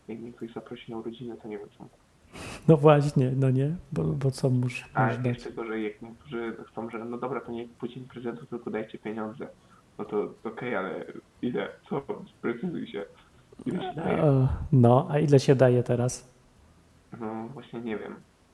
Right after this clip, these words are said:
Speaker 1: I
Speaker 2: No
Speaker 1: dobrze,
Speaker 2: też
Speaker 1: że
Speaker 2: nie
Speaker 1: jeszcze
Speaker 2: wiem.
Speaker 1: takiej sytuacji nie zostałem postawiony, ale a co się zacznie, jak się zrobią osiemnastki?
Speaker 2: O ja. No, to ja nie wiem, ja nie chodziłem na osiemnastki i nie chodzę dalej.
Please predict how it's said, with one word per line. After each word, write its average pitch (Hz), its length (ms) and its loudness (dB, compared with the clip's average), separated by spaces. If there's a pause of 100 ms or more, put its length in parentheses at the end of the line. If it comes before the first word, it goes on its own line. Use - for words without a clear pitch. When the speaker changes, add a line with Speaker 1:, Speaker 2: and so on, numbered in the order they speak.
(240)
Speaker 1:
I - 40 -8
Speaker 2:
No 107 60 -8
Speaker 1:
dobrze, 123 220 -2
Speaker 2:
też 113 100 -2
Speaker 1:
że 107 60 0
Speaker 2:
nie 117 100 -2
Speaker 1:
jeszcze 110 120 -4
Speaker 2:
wiem. 113 100 -4
Speaker 1:
takiej 113 140 -16
sytuacji 117 280 -12
nie 110 60 -14
zostałem 110 280 -16
postawiony, 117 560 -10
ale 113 120 -8 (840)
a - 80 -18
co - 120 -16
się 107 120 -6
zacznie, 110 320 -8
jak - 100 -14
się 110 120 -10
zrobią - 400 -14
osiemnastki? 113 480 -14 (720)
Speaker 2:
O 147 200 -6
ja. 135 720 -4 (1400)
No, 139 300 2 (560)
to 151 140 8
ja 156 260 10
nie 180 180 10
wiem, 123 240 6
ja 131 80 6
nie 147 140 4
chodziłem 147 480 6
na 120 100 4
osiemnastki 131 800 2
i 139 40 2
nie 135 200 2
chodzę 120 360 -2
dalej. 120 400 -4